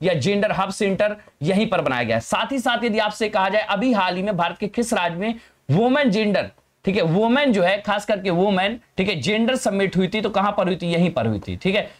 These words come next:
तीसरा इंपॉर्टेंट, एक बहुत ही प्यारा प्रश्न है जो आपसे एग्जाम में पूछा जाएगा केरल राज्य के संबंध में, कि अभी हाल ही में केरल राज्य में बहुत ही प्यारा प्रश्न था, वन आईएएस, ठीक है, वन आईएएस, ये एक क्वेश्चन आ सकता है, वन आईएएस,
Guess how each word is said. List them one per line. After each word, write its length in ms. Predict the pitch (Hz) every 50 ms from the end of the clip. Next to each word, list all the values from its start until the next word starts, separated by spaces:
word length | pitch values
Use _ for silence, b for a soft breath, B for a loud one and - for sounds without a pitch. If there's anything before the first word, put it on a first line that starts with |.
| B B _
तीसरा 320 | - 240 254 - - 320 311
इंपॉर्टेंट, 460 | 302 277 220 254 254 240 233 247 247
एक 160 | 247 220 175
बहुत 260 | 165 160 185 220 214
ही 60 | 262 240
प्यारा 240 | 202 233 202 202 196
प्रश्न 320 | 196 202 190 190 - 202
है 60 | 202 190
जो 80 | 185
आपसे 260 | 190 180 175 - - 185
एग्जाम 220 | 160 147 175 175
में 100 | 175 170
पूछा 220 | 170 175 180 - 196
जाएगा 200 | 180 165 170 170
केरल 320 | - - 190 196 185 190 185
राज्य 240 | 170 160 156 - -
के 80 | 165
संबंध 320 | 147 - 160 147 143 131 135
में, 220 | 160 208 294 302 B B B B B -
कि 60 | 240
अभी 260 | 226 220 208 277 294
हाल 260 | 285 220 214 208 214
ही 60 | 214 220
में 120 | 226 226
केरल 280 | 220 - 226 233 247 220
राज्य 260 | 202 190 175 147 160
में 180 | 165 196 196 160
बहुत 220 | 135 151 175 175
ही 40 | 180
प्यारा 220 | - - 151 143 139
प्रश्न 280 | - 139 135 - 147
था, 180 | 127 - - - B B B B B B
वन 260 | 131 143 214 262 294 294
आईएएस, 580 | 254 233 226 233 233 240 247 233 175 - - - - - _ -
ठीक 140 | 196 196 202
है, 80 | 240
वन 320 | 170 156 147 185 233 269 269
आईएएस, 540 | 226 208 208 208 208 214 214 233 247 - 196
ये 180 | 202 208 185 185
एक 220 | - 202 190 190 -
क्वेश्चन 320 | 220 220 220 - 240 220
आ 80 | 196 190
सकता 300 | 185 208 170 - - 185
है, 80 | 196 196
वन 280 | 170 170 208 233 233
आईएएस, 760 | 214 - 180 180 185 190 190 202 202 185 160 131 127 - -